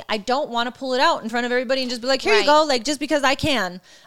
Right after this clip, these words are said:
Speaker 1: I'm sorry, that's me.
Speaker 2: Right.
Speaker 1: That is me. I know God made me to feed my child. I
Speaker 2: Right.
Speaker 1: know that I have breasts that produced milk that were able to, you know,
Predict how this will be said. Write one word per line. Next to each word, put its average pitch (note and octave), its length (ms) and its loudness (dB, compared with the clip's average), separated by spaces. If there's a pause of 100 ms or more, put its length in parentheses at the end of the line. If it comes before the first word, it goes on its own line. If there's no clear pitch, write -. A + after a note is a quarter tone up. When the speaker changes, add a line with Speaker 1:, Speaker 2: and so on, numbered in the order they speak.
Speaker 1:
I'm B3+ 160 -2
sorry, F4 260 0
that's G#3+ 320 -2
me. A#3+ 580 -6
Speaker 2:
Right. G3+ 100 -6
Speaker 1:
That A#3 260 4
is A#3 260 -2
me. A3+ 340 -8 (220)
I G#3+ 140 0
know B3+ 320 2
God G3 240 -2
made F#3 180 -4
me D#3+ 180 -12
to - 140 -10
feed G#3 200 -8
my E3 160 -8
child. - 360 -4 (180)
I A3+ 40 -16
Speaker 2:
Right. A3+ 240 2
Speaker 1:
know C4+ 260 4
that C#4 140 -2
I G#3+ 60 0
have G#3 260 -4
breasts F3 320 -2
that F#3+ 220 -2
produced G3+ 380 -6
milk F3+ 340 -6
that F#3+ 140 0
were F#3 140 -6
able F3+ 300 0
to, F#3+ 200 -2
you F#3 120 -12
know, G3 160 -8